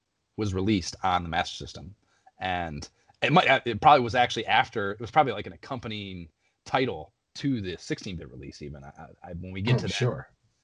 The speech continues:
Speaker 1: get to that stage of this whole fucking thing, I look forward to reading more about that. But, um,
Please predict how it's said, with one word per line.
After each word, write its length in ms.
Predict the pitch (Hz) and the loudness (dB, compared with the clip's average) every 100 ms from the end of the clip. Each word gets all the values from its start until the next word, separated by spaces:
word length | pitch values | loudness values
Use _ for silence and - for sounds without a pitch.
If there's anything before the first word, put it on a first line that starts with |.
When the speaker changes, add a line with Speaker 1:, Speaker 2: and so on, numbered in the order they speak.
| - | -8
Speaker 1:
get 100 | 113 | -4
to 60 | 104 | 0
that 220 | 101 - _ _ _ _ | -2 -2 _ _ _ _
stage 540 | - - 113 107 95 | -4 4 4 4 2
of 100 | 90 | -2
this 320 | 90 - - - | -4 -4 -10 -4
whole 200 | 107 92 | -2 0
fucking 260 | 90 85 | -2 -4
thing, 240 | 78 95 82 | -6 -4 -4
I 60 | |
look 140 | 85 80 | -4 -2
forward 180 | 92 82 | 0 0
to 60 | |
reading 260 | 78 92 82 | 2 0 0
more 100 | 78 | -4
about 220 | 80 71 | -6 -4
that. 220 | 82 80 85 | -4 -4 -4
But, 160 | 85 - _ _ - _ _ _ - | -6 -8 _ _ -20 _ _ _ -8
um, 380 | 90 76 73 | -4 -4 -6